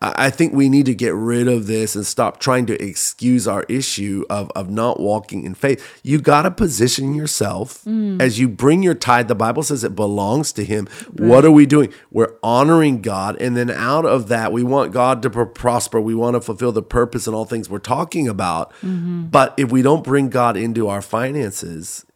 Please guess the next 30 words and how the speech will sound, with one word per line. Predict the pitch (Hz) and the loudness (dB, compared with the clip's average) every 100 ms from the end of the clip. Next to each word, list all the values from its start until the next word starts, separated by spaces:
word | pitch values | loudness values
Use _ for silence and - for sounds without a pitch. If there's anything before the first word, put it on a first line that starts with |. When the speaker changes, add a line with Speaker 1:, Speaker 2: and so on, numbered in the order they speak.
| - | -6
Speaker 1:
the | |
Bible | 107 123 | 0 0
says | 123 113 | -2 -2
where | 117 | -2
our | 104 | -2
treasure | - 131 143 135 113 | -4 -2 0 0 -4
is, | 104 | -4
our | 92 85 | -6 -8
heart | - 135 - - | -2 -2 -2 -8
is. | 90 90 - - | -10 -10 -16 -18
Speaker 2:
Yes. | 160 156 147 147 | -14 -12 -12 -10
Speaker 1:
No | 131 | -2
wonder | 151 180 233 381 | 0 0 0 2
we | 285 | 2
have | 123 101 98 | 2 -2 0
mixture | 107 110 - - 107 92 | -2 -2 -8 -4 -2 -2
and | 82 | -4
we | 101 | -6
have | 98 87 | -6 -8
Christians. | - 101 - 101 95 | -6 -6 -4 -8 -6
And | 95 | -6
I | 107 | -6
can | 113 117 | -6 -2
tell, | 127 | -2
you | 120 | 0
know, | 113 | -2
some | 113 110 | -4 -6
stories. | - 113 117 113 101 | -4 2 2 2 -2
We | 107 | -2
remember | 110 110 110 | -2 -2 -2